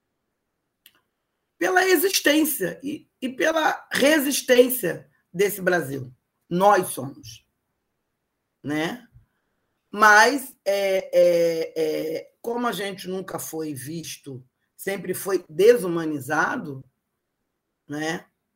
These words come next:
Então, conforme as nossas lutas, né, a nossa existência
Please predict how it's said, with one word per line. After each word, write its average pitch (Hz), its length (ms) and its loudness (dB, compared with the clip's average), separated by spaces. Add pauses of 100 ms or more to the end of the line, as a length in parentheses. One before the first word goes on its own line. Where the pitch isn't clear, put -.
(280)
Então, 208 800 -2 (580)
conforme 233 600 0
as 190 240 0
nossas 196 440 -4
lutas, 165 800 -8 (440)
né, 165 320 -6
a - 80 -12
nossa 185 560 -2 (340)
existência 180 1160 0